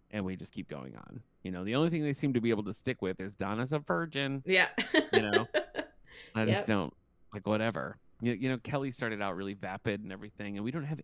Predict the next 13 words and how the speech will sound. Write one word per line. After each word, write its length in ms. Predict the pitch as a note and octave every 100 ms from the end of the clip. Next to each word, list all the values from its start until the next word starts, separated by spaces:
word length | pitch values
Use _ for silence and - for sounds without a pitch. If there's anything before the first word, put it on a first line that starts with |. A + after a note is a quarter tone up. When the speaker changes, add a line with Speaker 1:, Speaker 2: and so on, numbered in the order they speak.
| -
Speaker 1:
any 260 | D3 D#3+ C#3+
shades 360 | - C#3+ F3+
of 100 | A2+
that 180 | F#2+ F#2+
anymore. 440 | F#2 F#2+ F2 - C2+
It's 160 | - -
just, 300 | A2 - - - _ _
it's 180 | C#3 -
whatever. 400 | G#2 E2 D2 - - - - -
Speaker 2:
It's 180 | E4+
Speaker 1:
It's 40 | -
whatever. 200 | G4 G#4+
Speaker 2:
whatever. 360 | A3+ E3 D#3